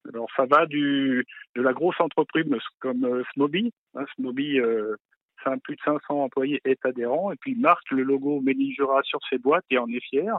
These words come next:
Donc on, voilà, ça va de la plus grosse entreprise, euh, Smoby, V trente-trois, les peintures, les fromages, euh,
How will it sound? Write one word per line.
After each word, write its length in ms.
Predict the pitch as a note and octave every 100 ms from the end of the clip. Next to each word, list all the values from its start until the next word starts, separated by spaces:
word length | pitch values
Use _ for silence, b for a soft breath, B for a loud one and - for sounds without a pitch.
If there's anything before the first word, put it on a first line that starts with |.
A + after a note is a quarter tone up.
| - _ B B B _ _ _
Donc 260 | A#2+ A#2+
on, 680 | B2+ A#2+ A#2 A2+ A2+ A2 A2
voilà, 200 | A2 D3+ -
ça 60 | C3
va 80 |
de 60 | C3+
la 60 | A2+
plus 200 | - F3+
grosse 240 | F3+ F3+
entreprise, 580 | E3 - C#3+ D#3+ D#3+ C#3
euh, 180 | B2+ A#2 -
Smoby, 540 | C3+ C3+ C3+ D3 D3+
V 160 | C3+ C#3+
trente-trois, 600 | - C#3 - C#3 C#3 C#3
les 100 | B2+
peintures, 600 | C3 B2 - D3 D3+ D3+ _ b b _ C3
les 140 | B2+
fromages, 580 | - C#3+ C3+ C#3+ D3 B2
euh, 420 | B2 A#2+ A#2+ A#2